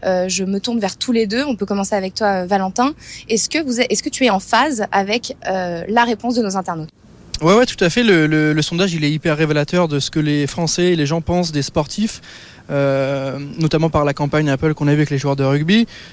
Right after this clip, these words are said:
Speaker 2: Euh, lorsqu'on parle de l'univers du sport et des sportifs, c'est des gens qui incarnent des valeurs, qui incarnent des choses. Et beaucoup des Français, des, des consommateurs, euh, se retrouvent dans ces valeurs-là. Et, euh, pour une marque, c'est hyper important parce qu'on va aller parler à une communauté qui est déjà engagée,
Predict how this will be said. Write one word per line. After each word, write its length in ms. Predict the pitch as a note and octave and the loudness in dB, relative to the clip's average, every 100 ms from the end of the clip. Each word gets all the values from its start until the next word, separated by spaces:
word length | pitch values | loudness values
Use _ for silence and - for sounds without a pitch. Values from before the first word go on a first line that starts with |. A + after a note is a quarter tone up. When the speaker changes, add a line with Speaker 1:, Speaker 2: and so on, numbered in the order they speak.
| - | -8
Speaker 2:
Euh, 380 | - C#3+ C#3 C#3 | 0 2 4 4
lorsqu'on 320 | D#3 - F#3+ | 4 2 0
parle 420 | D#3+ G3+ F#3+ D#3+ D3+ | 2 2 4 0 0
de 160 | D3+ | 0
l'univers 380 | D#3 E3 D#3+ D#3 | 2 2 2 2
du 100 | D3 | 0
sport 380 | - F#3+ F#3+ F3 | 0 4 6 6
et 40 | |
des 60 | D3 | 2
sportifs, 400 | - D#3+ - G3 | 0 -2 -2 -4
c'est 100 | D#3+ | 0
des 60 | |
gens 140 | D3+ F3+ | 0 0
qui 200 | - E3 | -2 -4
incarnent 380 | E3 D#3+ F3+ E3+ | -2 0 2 2
des 120 | D#3 | 2
valeurs, 320 | D3 E3+ G#3+ | 2 2 0
qui 80 | G3 | 0
incarnent 320 | G3 - D3+ | -4 -2 -2
des 140 | D3 C#3+ | 0 0
choses. 380 | - A3 A#3 D3+ - - - - - | 2 2 2 -2 -6 -20 -20 -14 -2
Et 80 | D3+ | 0
beaucoup 280 | F#3+ A3+ | 2 2
des 420 | F#3 F3 E3+ D#3+ D#3 | 4 4 4 4 0
Français, 420 | F3 D#3 G#3+ A3+ | -4 -2 0 0
des, 240 | E3 D3+ | 0 0
des 140 | D3+ D3 | 0 -2
consommateurs, 680 | D#3 - D#3 D3 F3 D#3 D3 | -4 -2 -2 0 0 0 -2
euh, 340 | C#3 C3 C#3+ C#3+ | -4 -6 -8 -6
se 160 | - D#3+ | -2 2
retrouvent 320 | E3 - G#3+ | 2 2 0
dans 100 | F3+ | 2
ces 140 | - | 2
valeurs-là. 440 | D#3 D3+ D#3 G#3 C4 - - - - - | 2 4 6 4 4 -6 -20 -20 -20 -4
Et, 200 | D#3 D#3+ | 2 2
euh, 40 | |
pour 220 | C#3+ F#3+ | 2 4
une 80 | F3 | 4
marque, 160 | G#3+ - | 4 2
c'est 100 | E3+ | 0
hyper 180 | D#3+ E3 | 0 0
important 300 | E3+ E3+ A#3+ | 0 -2 0
parce 160 | E3 | -2
qu'on 160 | - E3 | 0 2
va 80 | D#3+ | 2
aller 160 | D#3+ | 2
parler 400 | D#3 E3+ E3 G#3 | 2 2 4 4
à 40 | G3 | 4
une 120 | D#3+ | 2
communauté 400 | - E3+ D#3+ G#3 | 0 0 -2 -4
qui 120 | - | -2
est 20 | |
déjà 220 | D3 E3 | 0 2
engagée, 480 | F#3 E3 D#3+ E3 A#3+ | 2 2 2 4 2